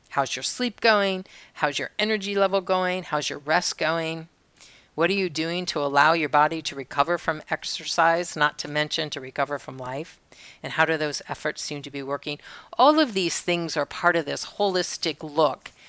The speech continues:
and assessment of how things are going for you. The body is made up of several complex interdependent systems. Improving one system likely improves another. If one a-,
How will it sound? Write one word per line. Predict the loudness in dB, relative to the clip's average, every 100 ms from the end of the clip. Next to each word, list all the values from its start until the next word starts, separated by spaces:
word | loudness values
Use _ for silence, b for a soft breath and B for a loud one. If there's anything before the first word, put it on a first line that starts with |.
| B B B B -6
and | -4
assessment | -4 2 4 6 2 0 -6
of | -6
how | -2 0
things | 0 -4 -4 -6
are |
going | -6 -4 -4 -6
for | -10
you. | -10 -8 -8 -10 _ _ _ _ _ _ _ _ B B B B B B
The | -2
body | 2 6 6 6 2 -2
is | -4 -4
made | -2 -2 0
up | 0 -2 -10 -14
of | -10
several | -8 4 4 4 0
complex | -4 0 2 2 0 2 2 2 -6 -10
interdependent | -4 -4 -4 -4 -6 -6 -10 -10
systems. | -8 -10 -12 -14 -14 -14 _ B B B B
Improving | -4 0 2 2 2
one | 2 2 2
system | -2 -4 -2 -2 -2 -4
likely | -2 -2 0 0 0 0
improves | -4 -2 -2 -2 -2
another. | 2 2 0 -10 -16 _ b b b b b b b _ _ _ _
If | -12 -4
one | 0 2
a-, | 4 2 0